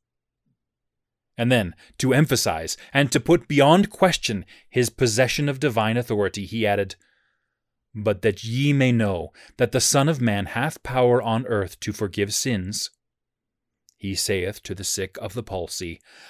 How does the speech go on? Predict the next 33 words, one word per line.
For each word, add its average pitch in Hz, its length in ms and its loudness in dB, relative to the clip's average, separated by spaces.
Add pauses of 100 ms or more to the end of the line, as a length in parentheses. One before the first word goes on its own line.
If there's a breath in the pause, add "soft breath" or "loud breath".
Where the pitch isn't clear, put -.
(140 loud breath)
'I 120 160 4
say 156 240 4
unto 120 240 0
thee, 104 440 -4 (640)
arise, 107 680 -2 (640)
and 110 180 -4
take 131 260 -2
up 113 120 0
thy 90 160 -4
bed, 78 380 -10 (500)
and 110 200 -6
go 123 280 4
thy 113 260 4
way 95 480 -2 (140)
into 104 260 -4
thine 107 280 -4
house.'" 87 440 -10 (1800)
The 113 100 -6
man 131 500 -2
arose, 120 720 -2 (320 soft breath)
fully 165 380 4
restored, 113 600 -2 (720)
and - 160 -2
taking 170 380 2
up 151 140 0
the 143 80 2
mattress 127 580 -4 (260 soft breath)
upon 123 380 -6
which 123 160 -4
he 135 80 -4
had 120 100 -2
been 139 180 -4
brought, 98 360 -2